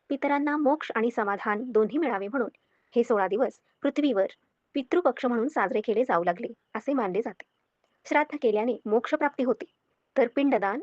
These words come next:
आणि तर्पण केल्याने समाधान मिळते. असे मानले जाते की वडिलोपार्जित सर्व वैभवानंतरही पाण्याची कमतरता भासते, त्यामुळे पितर तहानलेले राहतात.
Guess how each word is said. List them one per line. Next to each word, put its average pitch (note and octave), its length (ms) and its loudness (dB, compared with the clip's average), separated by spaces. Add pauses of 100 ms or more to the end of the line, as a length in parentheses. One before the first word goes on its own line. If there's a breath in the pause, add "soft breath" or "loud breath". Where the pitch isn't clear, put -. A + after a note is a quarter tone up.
आणि C4+ 200 0
तर्पण C#4+ 340 2
केल्याने G3 360 0 (360)
समाधान A3 360 -2
मिळते. - 240 -2 (720)
असे C#4 240 -2
मानले C#4 260 4
जाते B3 320 2
की - 340 -6
वडिलोपार्जित C4+ 640 4
सर्व C#4+ 300 4
वैभवानंतरही A#3+ 880 2 (300)
पाण्याची G#3+ 380 2
कमतरता A#3+ 440 2
भासते, A3+ 340 -6 (540)
त्यामुळे G3+ 360 0 (380)
पितर B3+ 340 2
तहानलेले A#3 420 2
राहतात. C4 260 -2